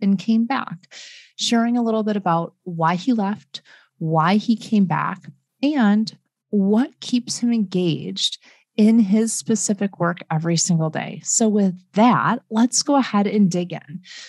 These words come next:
So here's a hint, <laughs> right? And that is there are four key drivers to individuals being inspired in their work. And that is the job. Individuals have a fit to the role. So we are putting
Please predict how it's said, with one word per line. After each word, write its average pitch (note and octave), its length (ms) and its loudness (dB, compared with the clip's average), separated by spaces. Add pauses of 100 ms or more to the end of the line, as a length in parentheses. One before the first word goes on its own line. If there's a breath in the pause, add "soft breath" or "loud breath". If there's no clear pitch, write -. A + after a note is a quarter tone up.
(180 loud breath)
So G#3 580 0
here's D#4+ 460 -4 (220)
a A3 100 4
hint, F#3 460 0
<laughs> - 0 -
right? A#3 460 2 (360 loud breath)
And B3 260 6
that C4+ 340 0
is A3+ 380 0
there A#3+ 300 0
are G#3 220 0
four B3+ 600 -2
key A3 420 -2
drivers F#3+ 960 0 (380 loud breath)
to A#3 720 4
individuals F#3+ 640 2
being F3+ 200 -2
inspired E3 600 0
in D3+ 120 -2
their D3 140 0
work. - 460 -8
And G3 220 2
that F#3+ 340 -4
is E3+ 640 0
the F3 120 0
job. D3 540 -4
Individuals F#3 720 2
have D#3+ 220 0
a D3+ 80 -2
fit - 280 -2
to C4 120 0
the A3+ 100 2
role. E3+ 340 0
So F#3+ 220 -2
we G3 180 0
are G3+ 120 -2
putting F3 520 -4